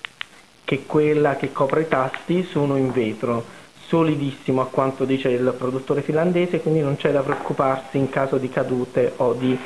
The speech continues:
graffi. Lo slide up funziona molto bene, due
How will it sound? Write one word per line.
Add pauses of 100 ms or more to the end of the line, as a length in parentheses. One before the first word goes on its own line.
(380)
graffi. (3000)
Lo
slide
up (580)
funziona
molto
bene, (480)
due